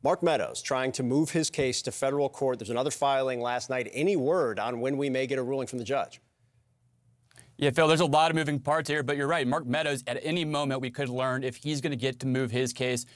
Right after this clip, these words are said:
Speaker 2: to federal court or not. And, you know, the, both sides, prosecutors and Meadows' attorneys, filed additional briefs yesterday, essentially arguing their side as to why or why this case shouldn't be moved. But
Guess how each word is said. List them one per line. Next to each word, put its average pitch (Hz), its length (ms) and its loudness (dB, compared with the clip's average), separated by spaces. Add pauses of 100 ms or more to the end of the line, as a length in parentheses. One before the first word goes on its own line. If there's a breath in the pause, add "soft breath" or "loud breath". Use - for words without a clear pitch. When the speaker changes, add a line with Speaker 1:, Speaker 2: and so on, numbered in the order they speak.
(160 loud breath)
Speaker 2:
to 151 120 0
federal 135 340 4
court 123 260 2
or 120 60 2
not. 139 400 2
And, 127 200 0 (200 loud breath)
you 147 40 2
know, 131 200 2 (120)
the, 139 140 -2
both 156 300 0
sides, 131 260 0
prosecutors 135 560 0
and 131 240 0
Meadows' 123 380 0
attorneys, 131 420 -4
filed 127 240 0
additional 123 380 -2
briefs 120 500 -2
yesterday, 156 500 0 (220 loud breath)
essentially 151 420 -2
arguing 139 540 2
their 139 180 2
side 135 260 0
as 123 100 -2
to 127 80 -4
why 127 320 0
or 123 100 0
why 123 220 0
this 120 100 -4
case 117 160 -4
shouldn't 151 400 -2
be 110 140 -4
moved. 123 340 0
But 127 180 -2